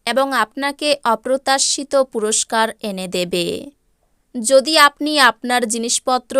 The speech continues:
সম্পর্কে যত্নবান না হন, তাহলে ক্ষয়ক্ষতি বা চুরি হতে পারে। আপনার সঙ্গী অজান্তেই কল্পিত কিছু করতে পারে, যা সত্যি অবিস্মরণীয় হবে।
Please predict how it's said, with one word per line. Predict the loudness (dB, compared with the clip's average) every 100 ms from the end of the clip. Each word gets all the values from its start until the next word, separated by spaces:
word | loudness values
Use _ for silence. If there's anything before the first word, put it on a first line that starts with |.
| 2
সম্পর্কে | 0 -4 -4 -4 -4 -4 -2
যত্নবান | -2 -4 -6 -4 0 0 -2
না | -2 -2
হন, | -2 -4 -6 -10 -16 -20 _ _ _ _ 0
তাহলে | 0 2 0
ক্ষয়ক্ষতি | -2 -4 -4 -4 -6 -10 -8 -4
বা | 0 0 -2 _ _ _
চুরি | -10 -8 -8
হতে | -8 -10 -10 -6
পারে। | -2 -2 -2 -6 -8 -14 _ _ _ _ _ _ 0
আপনার | 0 0 0
সঙ্গী | 0 -2 -4 -4 -6 -4
অজান্তেই | -2 0 0 -2 -2 0 0 0
কল্পিত | -2 -2 -4 -6 -4 -4
কিছু | -6 -10 -10 -4
করতে | -4 -4 -8
পারে, | -4 -2 0 -2 -6 -10 _ _ _ _ -4
যা | 2 2
সত্যি | 2 -4 -10 _ -6 -6 -2
অবিস্মরণীয় | -2 0 -2 -2 0 -2 -4 -4 -4
হবে। | -4 -6 -4 -6